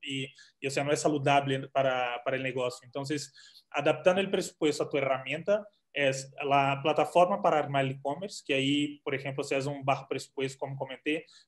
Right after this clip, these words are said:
puede ser Shopify, puede ser Vitex, puede ser Magento, eh, aparte de eso, una buena serra-, herramienta de C R M,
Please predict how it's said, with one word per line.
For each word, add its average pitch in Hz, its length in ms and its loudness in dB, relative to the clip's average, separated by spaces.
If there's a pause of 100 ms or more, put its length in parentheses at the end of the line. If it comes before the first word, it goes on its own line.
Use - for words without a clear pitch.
puede 139 140 0
ser 139 100 -2
Shopify, 143 720 0
puede 139 100 -2
ser 135 180 -6
Vitex, 143 680 -4
puede 123 160 -4
ser 127 340 -6
Magento, 143 680 -6 (420)
eh, 127 1120 2 (1080)
aparte 170 380 4
de 156 240 4
eso, 147 380 -2
una 160 500 2
buena 170 240 2
serra-, 170 380 0 (100)
herramienta 147 460 0
de 147 100 2
C 143 140 0
R 131 320 -4
M, 180 260 -10